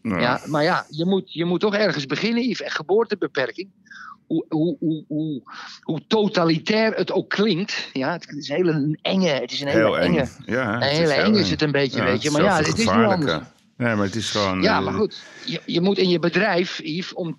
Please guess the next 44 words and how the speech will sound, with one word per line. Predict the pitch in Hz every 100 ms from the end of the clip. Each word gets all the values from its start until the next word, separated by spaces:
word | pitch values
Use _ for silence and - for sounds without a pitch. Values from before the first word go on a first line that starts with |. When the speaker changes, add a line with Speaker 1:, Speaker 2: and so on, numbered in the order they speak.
| 185
Speaker 2:
om | 180
te | 160 160
over-, | 175 170 -
om, | 170 147
om | 165 165
je | 156
hele | 185 185
macro-economische | 170 196 202 - 185 165 403 - - - 175 - - 190 175 190 185 165 160
positie | 165 156 247 -
te | 202
waarborgen, | 151 139 123 120 110 185
moet | 202 190
je |
ook | - 220
wel | 175
eens | 170 170
op | 180 156
microniveau, | 240 214 185 151 123 113 147 - - - -
moet | 247
je | 220
beslissingen | 180 160 254 220 202 156
nemen. | 127 120 214 - - - -
Maar | 196
je |
moet | 214 214
ook | 247
wel | 233
eens | 180
een | 160
keer, | 147 143 120 - - 180 196 - 190 190
eh, | 190
beslissingen | 180 165 190 180 202 190 196
op |
macroniveau | 202 233 254 240 220 190 170
nemen. | 160 131 120
En | 139
dit | 208
is | 226 226
er | 220
zo | 190
eentje, | 151 131 160
die | 202
zijn | 143
moeilijk. | 135 247 240 127 -